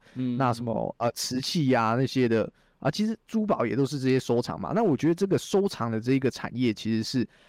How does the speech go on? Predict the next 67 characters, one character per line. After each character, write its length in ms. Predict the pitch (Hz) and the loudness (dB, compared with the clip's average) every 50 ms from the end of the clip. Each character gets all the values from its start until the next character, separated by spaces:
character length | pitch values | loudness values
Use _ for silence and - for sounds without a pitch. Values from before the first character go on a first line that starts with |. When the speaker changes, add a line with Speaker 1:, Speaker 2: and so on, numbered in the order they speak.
| _ _ | _ _
Speaker 2:
还 320 | _ - - 110 110 117 131 | _ -4 -2 0 0 0 0
蛮 300 | 139 135 127 113 107 117 | 0 0 0 0 0 0
迷 380 | 123 131 143 143 131 120 120 | 0 0 0 0 0 0 0
人 340 | 135 139 131 110 104 104 110 | 2 2 2 0 0 0 0
的 140 | 110 98 90 | 0 2 2
啦。 180 | 67 60 55 - | 0 -2 -4 -2
那 120 | 175 180 185 | 0 0 2
我 100 | 135 123 | 2 2
一 40 | 151 | 0
直 80 | 151 | 0
在 120 | 135 143 143 | 0 0 0
推 260 | - - - 143 143 | 0 0 0 0 2
广 200 | 131 127 90 107 | 2 0 -2 -2
的 60 | 101 | -2
就 120 | - 117 | -2 -2
是 160 | 107 117 117 101 | -2 -2 -2 -2
你 220 | 104 95 78 92 | -2 -4 -2 0
要 280 | 101 120 120 113 104 95 | 2 2 4 4 2 0
先 360 | - - - 123 113 110 117 - | -2 -2 0 0 0 0 -2 -2
爱 140 | - 131 117 | 0 0 0
这 120 | 104 117 110 | 0 -2 -2
些 140 | 110 110 | -2 -2
东 180 | 98 104 98 104 | -2 -2 -4 -6
西， 160 | 107 - 104 | -6 -6 -6
然 100 | 101 92 | -6 -4
后 120 | 92 113 117 | -4 -4 -4
再 160 | - 160 110 | -2 -4 -4
去， 200 | - 120 104 - - - - - - | -2 -2 -2 -2 -4 -12 -20 -20 -12
呃， 160 | - - 107 104 | -6 -4 -2 0
认 260 | 113 151 220 202 147 | 2 2 2 2 2
真 240 | - 147 151 147 151 | 0 0 0 2 0
了 240 | 143 - - 127 | 0 0 0 -2
解 140 | - - - - | -2 -4 -6 -6
这 160 | - 120 107 | -6 -6 -2
些 100 | 110 110 - | -2 -2 -2
东 200 | - 110 113 113 | -2 -4 -4 -6
西 200 | - - 110 107 | -6 -6 -8 -6
它 180 | - - 123 | -4 -4 -4
的 100 | - - - | -4 -4 -8
价 280 | - - 151 147 131 104 - | -4 -2 -2 0 -2 -2 -6
值 160 | - - 69 | -10 -10 -8
在 220 | 104 120 92 78 | -6 -6 -6 -6
哪 200 | 76 69 - 65 | -6 -6 -8 -8
里。 160 | 62 62 - 165 | -8 -10 -6 -2
那 100 | - 160 151 | -2 -2 0
等 220 | - - 131 143 | 0 -2 -2 -2
你 80 | 160 139 | -2 0
了 200 | 101 107 123 170 | 0 2 2 2
解 120 | 175 135 98 | 2 0 -2
价 240 | - - 175 123 | 0 0 0 0
值 160 | 117 - 117 113 | 0 -2 -4 -2
之 100 | 123 143 | 2 2
后， 80 | 135 120 | 2 2
再 100 | - 131 | 2 0
去 100 | 131 135 | 0 0
了 160 | 123 95 104 | 0 0 0
解 140 | 113 107 80 | -2 -4 -4
说 180 | - 120 117 | -2 -2 -2
这 120 | 123 - 185 | 0 0 0
些， 160 | 143 - - - | 0 -2 -6 -8
这 160 | _ - - 156 | _ -6 -2 -2
些 80 | 175 | 0
价 200 | 156 - 147 113 | 0 0 0 -2
值 180 | - - 107 107 | -2 -4 -4 -2
有 120 | 101 107 | -2 0
没 100 | 110 127 | 0 0
有 80 | 135 | 0